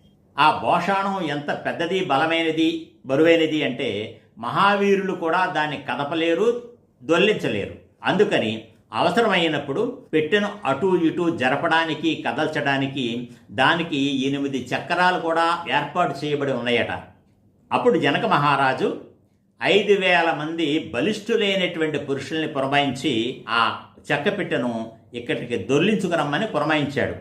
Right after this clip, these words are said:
ఇక్కడ ఐదు వేల మందిని పురమాయించారు అంటే కొంత అతిశయోక్తి కావచ్చు, కానీ అది అంత బలమైనది, పెద్దది అని చెప్పడం మహర్షి యొక్క ఉద్దేశం. అదిగో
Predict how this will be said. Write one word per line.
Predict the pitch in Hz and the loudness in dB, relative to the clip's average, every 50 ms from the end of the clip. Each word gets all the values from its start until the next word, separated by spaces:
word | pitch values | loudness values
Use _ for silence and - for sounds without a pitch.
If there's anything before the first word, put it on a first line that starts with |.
| - - - _ _ | -14 -20 -20 _ _
ఇక్కడ | - - 127 117 | -8 -2 0 2
ఐదు | 117 135 143 139 147 147 139 139 | 2 2 2 4 2 2 2 4
వేల | 143 139 139 135 139 135 | 4 4 4 4 2 0
మందిని | 131 131 127 127 123 123 123 117 | 0 -2 -4 -4 -4 -2 -2 -4
పురమాయించారు | 104 117 117 120 135 156 165 170 165 151 - 165 160 160 160 160 | -4 -4 -6 -4 -2 -2 -2 -2 -2 -4 -4 -2 -2 0 2 2
అంటే | 156 151 156 185 185 185 - - - | 0 0 -2 -4 -4 -4 -6 -6 -6
కొంత | 117 117 113 123 | -6 -6 -4 -6
అతిశయోక్తి | - - 101 104 104 - 139 - 165 165 160 165 160 - - 147 | -6 -4 -4 -4 -4 -6 -6 -4 0 2 2 2 2 0 -4 -8
కావచ్చు, | - - 120 127 135 139 135 - - - - | -4 -2 -2 0 0 -2 -2 -4 -8 -2 0
కానీ | 131 143 160 226 226 202 - - - - - _ _ _ _ - | 0 2 2 2 0 -2 -4 -8 -12 -18 -20 _ _ _ _ -4
అది | 110 120 123 120 110 104 101 - - - - - | -2 -2 0 0 -2 -2 -4 -6 -12 -12 -6 -6
అంత | 117 - - | -4 -4 -4
బలమైనది, | 101 87 95 107 131 160 170 175 180 180 175 175 175 202 214 214 - - - | -4 -2 0 2 4 4 4 4 2 2 0 -2 -2 -4 -4 -6 -8 -8 -8
పెద్దది | 127 123 120 139 143 147 165 165 160 - - - | -6 -6 -4 -4 -2 0 0 -2 -2 -4 -6 -8
అని | 139 143 123 - | -6 -6 -6 -6
చెప్పడం | - 127 113 - 156 135 123 110 110 110 - - - - _ - | -6 -6 -4 -2 0 0 0 0 -2 -6 -8 -12 -18 -20 _ -6
మహర్షి | 107 113 117 120 143 165 - - - 139 | -2 0 2 2 2 0 -2 -4 -4 -4
యొక్క | - - - | -4 -4 -6
ఉద్దేశం. | 101 98 92 92 117 123 - - - 90 85 - - - _ _ _ _ _ _ _ _ - | -8 -8 -8 -6 -4 -4 -4 -6 -8 -12 -16 -16 -20 -20 _ _ _ _ _ _ _ _ -6
అదిగో | 107 117 139 160 196 208 202 - - | -2 0 2 2 2 2 0 -2 -6